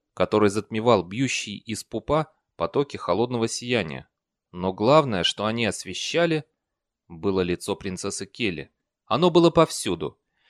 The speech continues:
Его изображением залепили каждый сантиметр любой плоской поверхности. Бинки галопировала по сияющим улицам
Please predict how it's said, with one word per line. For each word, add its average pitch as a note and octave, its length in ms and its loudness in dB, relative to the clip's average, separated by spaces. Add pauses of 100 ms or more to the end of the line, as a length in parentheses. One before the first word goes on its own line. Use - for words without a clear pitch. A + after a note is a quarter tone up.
(160)
Его C#3 320 4
изображением C3 680 2
залепили B2+ 480 0
каждый E3+ 460 2
сантиметр C#3+ 720 -4 (120)
любой A#2 320 0
плоской A2 380 0
поверхности. A2 720 -4 (680)
Бинки E3+ 460 -2
галопировала B2 680 4
по - 160 -6
сияющим G#2 640 0
улицам C#3 500 -2